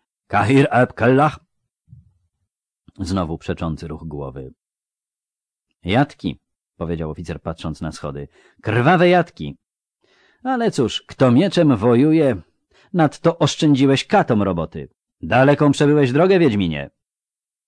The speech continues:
Geralt nie skomentował. Ciri głośno pociągnęła nosem i obtarła go nadgarstkiem. Yennefer skarciła ją spojrzeniem. Nilfgaardczyk zauważył i to, uśmiechnął się.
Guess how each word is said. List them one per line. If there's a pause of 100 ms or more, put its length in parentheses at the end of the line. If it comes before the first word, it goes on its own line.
(240)
Geralt
nie
skomentował. (800)
Ciri (200)
głośno
pociągnęła
nosem
i
obtarła
go
nadgarstkiem. (880)
Yennefer
skarciła
ją
spojrzeniem. (580)
Nilfgaardczyk
zauważył
i
to, (280)
uśmiechnął
się.